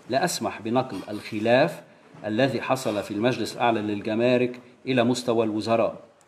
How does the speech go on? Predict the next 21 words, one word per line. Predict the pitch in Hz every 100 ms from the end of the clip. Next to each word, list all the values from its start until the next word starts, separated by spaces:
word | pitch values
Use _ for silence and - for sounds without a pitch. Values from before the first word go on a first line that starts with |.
| -
كما | 127 107 95
لا | 123 131
أسمح | - 92 92 - -
باستغلال | - 127 117 107 107 101
هذا | 107 131 113
الموضوع | 104 101 98 123 135 120 - - - -
من | 110
أي | - 147 147 131
طرف | 131 123 95 - - -
كان | 120 127 123 123 - - -
أو | 104 143
أي | 151
تيار | 123 107 120 120
سياسي | - 107 107 107 135 143 - - -
بلغة | 110 131 - 85 -
شعبوية | - 110 92 101 110 127 123 113
سعياً | 139 117 113
لتحقيق | 104 101 101 - - 120 98
مكاسب | 95 92 120 120 107 92
وتسجيل | 98 101 92 110 110 110 - - -
النقاط. | 113 117 127 104